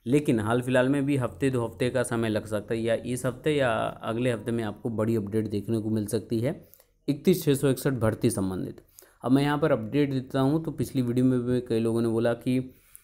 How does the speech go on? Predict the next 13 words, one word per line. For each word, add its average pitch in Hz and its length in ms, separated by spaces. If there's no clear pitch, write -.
आप 120 280
सपोर्टर 131 560
हैं 123 80
इकतीस 110 300
छः 113 100
सौ 110 140
इकसठ 104 340
के। - 140
मैं 143 280
सपोर्टर 131 560
हूँ 147 340
एकजुटता 107 480
का। 95 320